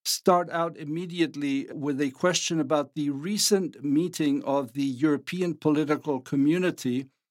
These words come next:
the second after Prague, in Chisinau, Moldova. President Zelensky was there meeting some of the leaders of Europe for the first time. Others he had met previously as well.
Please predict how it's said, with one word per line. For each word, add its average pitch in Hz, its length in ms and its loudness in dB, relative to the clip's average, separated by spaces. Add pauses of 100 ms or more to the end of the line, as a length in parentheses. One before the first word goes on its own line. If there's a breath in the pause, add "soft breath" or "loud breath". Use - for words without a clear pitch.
(260 loud breath)
the 139 120 0
second 180 800 2
after 147 400 -2
Prague, 170 540 0 (180)
in 139 220 -6
Chisinau, 147 840 -4
Moldova. 139 840 0 (580 soft breath)
President 180 360 2
Zelensky 170 720 -4
was 139 460 -4
there 170 540 0
meeting 156 420 -2
some 175 240 0
of 151 160 -4
the 139 240 -2
leaders 143 580 0
of 127 280 -2 (180)
Europe 151 380 0
for 147 100 -6
the 127 120 -8
first 127 300 -4
time. 147 240 2
Others 139 360 -4
he 135 80 -4
had 120 160 -4
met 131 260 -2 (640)
previously 165 580 2
as 127 160 -4
well. 170 400 -2